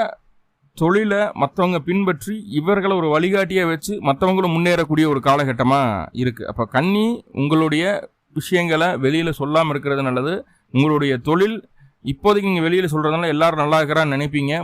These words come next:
உங்களை நம்பி உங்களை, உங்க கூட இருந்து டெவலப் ஆனவன் பின்னாட்கள்ல உங்களுக்கு உதவி செய்ய மாட்டான். அவன் தொழில் டெவலப் பண்ணிட்டு போயிடுவான், உங்களுக்கு கொஞ்சம் சிரமமாயிடும். அதனால சிம்பிளா சொல்றேன், இந்த காலகட்டம்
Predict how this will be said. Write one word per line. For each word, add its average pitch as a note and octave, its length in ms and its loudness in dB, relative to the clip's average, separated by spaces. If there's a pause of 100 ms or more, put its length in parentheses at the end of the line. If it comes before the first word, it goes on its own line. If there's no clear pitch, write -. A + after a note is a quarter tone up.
(140)
உங்களை D3+ 320 2
நம்பி F3 500 0
உங்களை, E3 420 0
உங்க D3 240 0
கூட F3 240 0
இருந்து E3+ 320 0
டெவலப் D#3+ 420 0
ஆனவன் D#3 280 0
பின்னாட்கள்ல D#3 480 0
உங்களுக்கு D3 340 0
உதவி D#3 240 0
செய்ய D3 220 -4
மாட்டான். C#3 380 0 (280)
அவன் E3 280 4
தொழில் E3+ 260 0
டெவலப் D#3 340 2
பண்ணிட்டு D3 220 -2
போயிடுவான், D3 320 2
உங்களுக்கு C#3+ 360 0
கொஞ்சம் B2 200 0
சிரமமாயிடும். D3 640 0
அதனால C#3 440 2 (100)
சிம்பிளா E3 320 0
சொல்றேன், D#3+ 380 0 (400)
இந்த B2 140 -4
காலகட்டம் D3+ 460 2